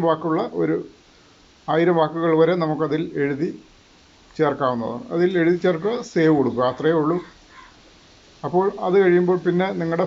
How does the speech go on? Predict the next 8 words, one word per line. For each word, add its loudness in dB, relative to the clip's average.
Facebook-ൽ -2
അങ്ങനെ -2
ഒരു -2
ശല്യം 0
ഉണ്ടാവില്ല. -2
നിങ്ങളെ 0
ആരും 0
കമന്റിലൂടെ 0